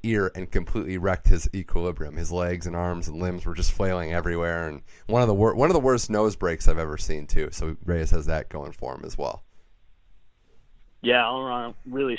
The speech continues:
Speaker 2: strong card. I mean, as those double title fights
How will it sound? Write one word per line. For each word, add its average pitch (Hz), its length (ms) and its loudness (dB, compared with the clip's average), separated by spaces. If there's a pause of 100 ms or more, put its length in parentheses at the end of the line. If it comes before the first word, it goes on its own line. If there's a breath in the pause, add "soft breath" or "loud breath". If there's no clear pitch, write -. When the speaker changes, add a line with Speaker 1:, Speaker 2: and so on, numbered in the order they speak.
Speaker 2:
strong 135 320 -4
card. 120 380 -2 (140)
I 120 80 -6
mean, 113 180 -2
as 113 240 6 (420 soft breath)
those 117 300 4
double 120 340 4
title 120 340 4
fights 117 220 0